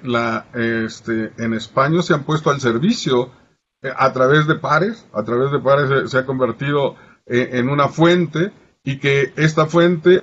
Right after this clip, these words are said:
viene a renovar la, la historia colonial, viene a renovar la historia colonial porque está tratando de,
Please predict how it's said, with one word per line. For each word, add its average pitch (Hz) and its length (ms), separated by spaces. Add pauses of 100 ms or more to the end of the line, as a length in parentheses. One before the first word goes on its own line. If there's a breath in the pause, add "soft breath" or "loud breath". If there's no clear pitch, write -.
viene 147 500
a 160 60
renovar 131 680
la, 131 200
la 120 140
historia 131 360
colonial, 107 520 (340 soft breath)
viene 143 280
a 151 60
renovar 147 480
la 165 140
historia 156 300
colonial 143 460
porque 151 540
está 151 500
tratando 139 580
de, - 40